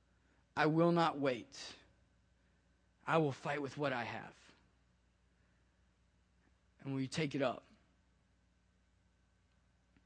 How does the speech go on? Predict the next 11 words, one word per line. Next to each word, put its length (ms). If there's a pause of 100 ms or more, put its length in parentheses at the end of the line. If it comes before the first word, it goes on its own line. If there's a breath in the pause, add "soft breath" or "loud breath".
(840)
And 140
will 60
you 80
surrender 480
it 100
to 80
God? 320 (960)
Say, 120
"Here 160
you 120
go. 320